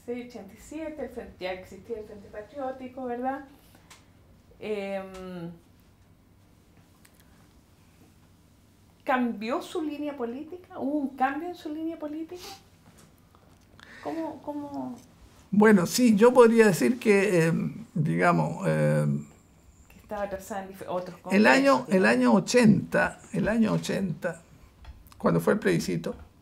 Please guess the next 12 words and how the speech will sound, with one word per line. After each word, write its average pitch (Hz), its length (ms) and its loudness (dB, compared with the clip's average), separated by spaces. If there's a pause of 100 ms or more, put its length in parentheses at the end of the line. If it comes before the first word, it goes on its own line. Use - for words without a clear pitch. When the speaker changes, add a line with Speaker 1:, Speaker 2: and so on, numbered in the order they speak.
(520)
Speaker 2:
yo 180 140 0
estaba - 260 2
en 82 60 0
Caracas. - 720 -4 (1000)
El 175 80 -4
plebiscito 185 480 0
que 165 100 2
armó 160 320 2
Pinochet, 190 460 -2
el - 40 -18
plebiscito 160 640 -4
fraudulento. 180 800 -2